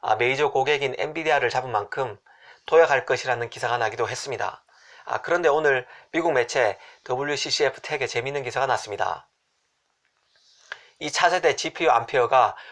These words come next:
오는 삼월 공개된다는 소식입니다. 엔비디아는 매년 미국 산호세에서 자체 행사인 지피유 테크놀로지 컨퍼런스,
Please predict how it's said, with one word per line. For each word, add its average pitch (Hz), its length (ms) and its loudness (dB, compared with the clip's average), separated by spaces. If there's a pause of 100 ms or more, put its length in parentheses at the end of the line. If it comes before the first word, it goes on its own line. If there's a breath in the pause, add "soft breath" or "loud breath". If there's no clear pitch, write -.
(120 loud breath)
오는 165 280 2
삼월 175 340 0
공개된다는 117 580 -2
소식입니다. 110 640 -4 (360 loud breath)
엔비디아는 147 640 2
매년 131 340 2
미국 139 260 -6
산호세에서 139 760 2 (200 loud breath)
자체 135 360 0
행사인 127 580 -2 (320 loud breath)
지피유 156 460 -2
테크놀로지 139 560 -2
컨퍼런스, 104 640 -6